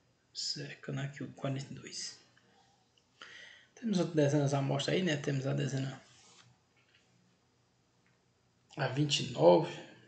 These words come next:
quarenta e nove na diagonal. quarenta e oito na diagonal, a dezena dezoito, cinquenta e oito, quarenta e sete aqui na horizontal,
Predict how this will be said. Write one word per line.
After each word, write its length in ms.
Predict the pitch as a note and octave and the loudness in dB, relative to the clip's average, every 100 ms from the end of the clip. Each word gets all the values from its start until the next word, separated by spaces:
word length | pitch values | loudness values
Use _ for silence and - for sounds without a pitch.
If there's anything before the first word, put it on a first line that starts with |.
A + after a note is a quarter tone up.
| - - _ _ _ _ - _ _ _ _ - _ _ _ | -20 -20 _ _ _ _ -20 _ _ _ _ -20 _ _ _
quarenta 440 | - D#3 D3 C#3+ C#3 | 0 4 4 4 0
e 20 | |
nove 220 | D#3 C#3+ | 2 2
na 100 | C#3+ | 2
diagonal. 720 | C#3 C#3 B2 - E3+ D#3+ - - _ _ - | 0 -2 -4 0 2 2 0 -14 _ _ 0
quarenta 460 | C#3+ C#3 C#3 - | 2 2 0 -2
e 20 | |
oito 260 | C#3 D#3 - | -2 -2 0
na 320 | C3+ C3+ - - _ _ - _ _ | -4 -4 -8 -18 _ _ -20 _ _
diagonal, 600 | D3 C#3 C3+ - D3 D3+ D3 | -6 -6 -6 -4 -2 0 0
a 80 | |
dezena 420 | C#3 C#3 C#3+ C3+ B2+ | 0 0 0 -2 -2
dezoito, 760 | C#3+ B2 - C#3 E3 - - - _ _ _ _ _ _ _ - | -4 -4 -4 -2 -2 -4 -16 -20 _ _ _ _ _ _ _ -16
cinquenta 640 | - - - C#3+ C#3+ - | -14 -14 -12 -10 -10 -12
e 60 | C#3 | -4
oito, 480 | C#3+ D3+ - - - - _ _ _ _ _ _ _ _ - - _ _ _ _ | -2 -2 -6 -16 -20 -20 _ _ _ _ _ _ _ _ -20 -20 _ _ _ _
quarenta 380 | - C#3+ C3+ - | -12 -8 -8 -6
e 60 | - | -2
sete 360 | - C3+ - | 0 0 -2
aqui 120 | - | -6
na 100 | C3 | -6
horizontal, 800 | C3 C3+ C#3 - - C#3+ D3 - | -8 -6 -8 -8 -4 -2 -2 -4